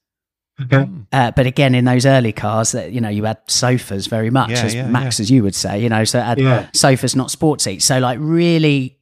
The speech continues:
Speaker 3: cleverly and meticulously spec'd.
Speaker 1: Yeah.
Speaker 3: Um, and the wheels, they were five spoke. They were, again, a, a, an homage to the
Speaker 2: Yeah.
Speaker 3: Fuchs wheel without it being a,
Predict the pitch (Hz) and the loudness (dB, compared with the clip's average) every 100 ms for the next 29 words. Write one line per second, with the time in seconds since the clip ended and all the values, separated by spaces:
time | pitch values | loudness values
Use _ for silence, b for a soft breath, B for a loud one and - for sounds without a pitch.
0 | - - - 160 156 139 131 123 117 120 | -20 -10 -2 0 2 2 2 2 2 0
1 | - - 143 - 123 113 - 110 104 98 | 0 -2 -4 -4 -6 -4 -4 -2 -2 -4
2 | _ _ _ _ _ - - 95 76 - | _ _ _ _ _ -6 -2 -4 -4 -10
3 | - - _ _ _ - 110 98 101 101 | -16 -16 _ _ _ -8 -6 -4 -6 -4
4 | 101 98 92 - - 131 127 123 139 160 | -2 -2 -4 -6 -4 0 2 0 4 6
5 | 156 147 135 - 139 139 127 127 120 120 | 6 4 2 0 0 0 0 0 2 0
6 | 117 110 - _ _ _ _ - 143 139 | 0 -4 -8 _ _ _ _ -2 2 2
7 | 131 - - - 117 104 95 _ - - | 0 -4 -6 -2 0 0 -2 _ -14 -14
8 | _ _ _ _ _ _ _ _ _ _ | _ _ _ _ _ _ _ _ _ _
9 | _ - 131 120 117 117 98 - 123 127 | _ -2 2 4 4 2 -4 -8 0 4
10 | 113 107 98 113 104 117 113 110 107 117 | 4 2 0 -6 -8 -4 -4 -4 -6 -8
11 | - - 123 117 107 98 - - - - | -10 -4 0 0 0 -2 -4 -4 -8 -6
12 | 117 104 156 135 - 104 98 107 110 110 | -2 2 2 2 -4 -4 -4 -4 0 0
13 | 104 87 - 113 107 101 | 0 -6 -6 -4 -4 -4